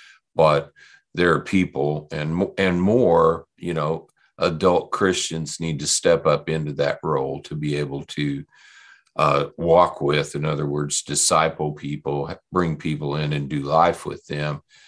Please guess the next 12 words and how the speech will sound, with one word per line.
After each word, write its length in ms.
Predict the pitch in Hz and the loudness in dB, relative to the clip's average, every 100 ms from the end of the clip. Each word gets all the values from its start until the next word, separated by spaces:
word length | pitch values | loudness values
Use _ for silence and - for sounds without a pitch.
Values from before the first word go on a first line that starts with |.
| _ - | _ -2
that 260 | 87 82 78 | 2 2 0
need 460 | 87 98 85 69 | -2 0 0 -4
fathers 520 | - 71 69 69 69 76 | -2 0 0 -2 -8 -12
and 120 | 71 | -12
mothers, 580 | 73 - 58 - - - | -10 -10 -12 -14 -14 -10
that 180 | 90 - | -10 -8
need 340 | 82 82 76 | -6 -6 -6
brothers 520 | 73 73 73 71 73 76 | -4 -2 -2 -6 -8 -10
and 120 | 69 | -8
sisters. 720 | - - - - 92 90 - _ _ - - - _ _ | -8 -8 -10 -10 -10 -10 -14 _ _ -20 -20 -20 _ _
And, 440 | 92 85 82 78 76 _ _ _ _ - | -2 0 2 -2 -6 _ _ _ _ -4
and, 340 | 85 78 76 | -2 -2 -4